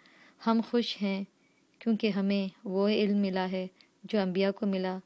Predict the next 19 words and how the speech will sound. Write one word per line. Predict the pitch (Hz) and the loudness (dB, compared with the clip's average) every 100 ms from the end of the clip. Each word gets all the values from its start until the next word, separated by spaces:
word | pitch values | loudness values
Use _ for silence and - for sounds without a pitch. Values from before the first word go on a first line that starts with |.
| _ _ _ 190 | _ _ _ 0
جن | 226 220 | 2 2
سے | 226 196 | 2 0
ان | 190 | 0
کے | 220 | 0
درجات | 214 208 202 190 190 196 | 2 2 2 0 0 -4
بلند | 190 190 | -2 -2
ہوئے۔ | 185 185 190 - _ _ - - - _ - | -4 -4 -6 -10 _ _ -20 -20 -20 _ 2
آدم | 202 202 214 | 4 4 4
علیہ | 202 | 4
السلام | 196 - 196 190 196 | 2 0 0 0 0
کو | 202 190 196 _ - | -2 -2 -6 _ -2
فرشتوں | 214 202 - 214 | 0 0 2 2
نے | 208 | 2
اس | 202 | 0
علم | - 196 | 0 0
کی | 202 220 | 0 0
بنا | 202 190 185 | 2 2 0
پر | 220 | -2
سجدہ | 214 196 190 | 0 -2 -2